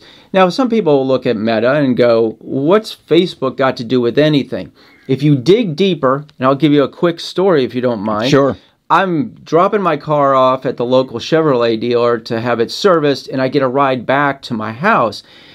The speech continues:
Speaker 1: And the dude who, dude, and I emphasize dude, who's driving me, and I start talking, and I s-,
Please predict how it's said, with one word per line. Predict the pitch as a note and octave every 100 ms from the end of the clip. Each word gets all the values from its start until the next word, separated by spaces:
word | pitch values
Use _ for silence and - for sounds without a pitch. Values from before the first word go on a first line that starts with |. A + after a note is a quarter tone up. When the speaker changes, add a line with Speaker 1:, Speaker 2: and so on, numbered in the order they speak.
| - -
Speaker 1:
And | C#3
the |
dude | C3 D3+ G3 A3
who, | D#3+ D3 - A#2+
dude, | D3 D#3 C3+ D3
and | - B2
I | B2
emphasize | A2+ C#3 D3+ C3+ C3+ B2 A2
dude, | A2+ F3+ E3 C#3 C#3+ -
who's | C3+ C#3+ C#3+
driving | D3+ G3+ G#3 B2
me, | C#3 D3+
and | C#3
I | C#3
start | C#3+ D#3 C#3+
talking, | - E3 F3 A2 G#2+
and | A#2+
I | C3
s-, | B2+